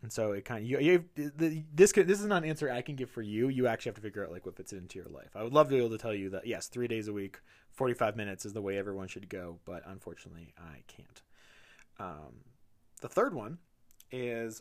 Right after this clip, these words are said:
what equipment do you need to succeed in your strength journey?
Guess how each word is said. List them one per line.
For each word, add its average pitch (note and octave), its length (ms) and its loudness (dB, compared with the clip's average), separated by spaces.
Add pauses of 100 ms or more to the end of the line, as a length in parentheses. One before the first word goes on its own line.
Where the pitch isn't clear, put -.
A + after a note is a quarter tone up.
what C#3 240 -6
equipment D#3 460 -4
do B2 100 -14
you A#2 140 -10
need G2+ 400 -14 (580)
to - 120 -12
succeed B2 440 -6
in A2+ 120 -10
your G2+ 80 -12
strength F#2+ 340 -16
journey? - 400 -20